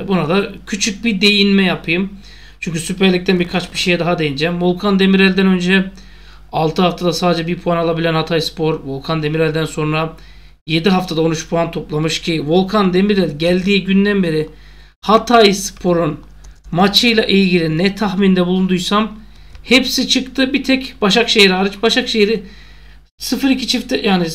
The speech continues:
çifte şans dedim. Kazanırlar diye umuyorum dedim ama doksan artı küsürde yediler. Yoksa Başakşehir <clears throat> maçına, e, Hatay alır diyordum. Sadece orada yanıldım. Hani sekizinci haftadan itibaren Süper Lig'de,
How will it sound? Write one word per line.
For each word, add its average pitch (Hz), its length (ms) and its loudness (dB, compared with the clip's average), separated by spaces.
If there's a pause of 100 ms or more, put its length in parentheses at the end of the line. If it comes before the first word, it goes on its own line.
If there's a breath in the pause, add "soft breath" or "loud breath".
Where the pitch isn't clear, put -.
(160)
çifte 226 340 -2
şans - 320 -2
dedim. 147 220 -10 (120)
Kazanırlar 233 720 2
diye 214 120 2
umuyorum 202 440 4
dedim 226 160 2
ama 185 180 0
doksan 180 300 -2
artı 180 260 -4
küsürde 180 420 -4
yediler. 156 540 -4 (480 loud breath)
Yoksa 160 300 -4
Başakşehir 180 560 0 (340)
<clears throat> 190 340 -8
maçına, 175 640 -2 (560 loud breath)
e, 147 120 -8
Hatay 156 420 0
alır 160 220 2
diyordum. 175 220 -6
Sadece 185 280 -4
orada 165 240 2
yanıldım. 156 540 -2 (640 loud breath)
Hani 190 240 4
sekizinci 214 460 -2
haftadan 190 320 0
itibaren 160 440 2
Süper 190 420 -2
Lig'de, 190 480 0